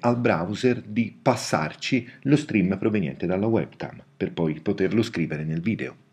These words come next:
Questo è un pochettino più laborioso, ma basterà utilizzare la funzione, eh, il metodo WebKit Get User Media,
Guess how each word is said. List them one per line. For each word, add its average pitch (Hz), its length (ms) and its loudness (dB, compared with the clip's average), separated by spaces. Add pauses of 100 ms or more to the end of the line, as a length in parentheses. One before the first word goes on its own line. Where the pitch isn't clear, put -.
(880)
Questo 123 320 6
è 87 40 0
un 87 140 2
pochettino 87 460 -2
più 80 140 -2
laborioso, 104 600 2 (200)
ma 87 140 -2
basterà 92 480 -2
utilizzare 85 640 -2
la 80 100 -4
funzione, 82 840 -6
eh, 71 380 -8 (280)
il 82 120 -2
metodo 80 460 0
WebKit 90 580 -2
Get 87 240 -4
User 85 240 -2
Media, 90 420 -2